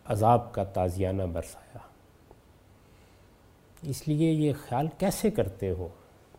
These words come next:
کہ قیامت میں وہ تم کو چھوڑ دے گا؟ یا اگر اب محمد الرسول اللہ صلی اللہ علیہ وسلم کی دعوت کو قبول کرنے سے انکار کر دو گے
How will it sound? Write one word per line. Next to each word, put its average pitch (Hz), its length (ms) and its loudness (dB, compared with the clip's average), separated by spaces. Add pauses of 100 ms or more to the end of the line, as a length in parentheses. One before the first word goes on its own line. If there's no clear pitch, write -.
(1000)
کہ 113 120 -8 (140)
قیامت 135 560 2
میں 139 80 2
وہ 131 200 0
تم 117 140 -2
کو 110 160 -2
چھوڑ 98 340 -2
دے 87 240 -6
گا؟ 104 180 -14 (1200)
یا 123 400 0
اگر 117 240 0
اب 151 140 4 (840)
محمد 131 460 0
الرسول 135 500 0
اللہ 117 640 -2
صلی 113 300 -6
اللہ 110 260 -4
علیہ 139 200 0
وسلم 127 340 -2
کی 123 180 -8
دعوت 123 460 -2
کو 120 160 -6
قبول 117 280 -2
کرنے 120 360 -2
سے 107 180 -6
انکار 107 340 0
کر 131 200 -2
دو 135 220 2
گے 101 160 0